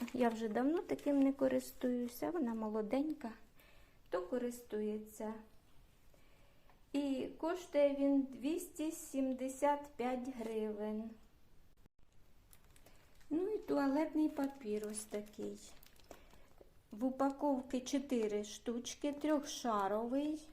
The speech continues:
Так, поставлю. Коштує сто тринадцять гривень.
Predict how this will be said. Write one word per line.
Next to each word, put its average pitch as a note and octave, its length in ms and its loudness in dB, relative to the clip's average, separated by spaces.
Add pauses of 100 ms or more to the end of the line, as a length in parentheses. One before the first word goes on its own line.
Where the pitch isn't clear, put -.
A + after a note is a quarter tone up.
(1080)
Так, - 140 -12 (320)
поставлю. B3+ 720 -4 (3000)
Коштує D4+ 800 0 (800)
сто - 180 -6
тринадцять B3+ 800 -4 (100)
гривень. G3 580 -10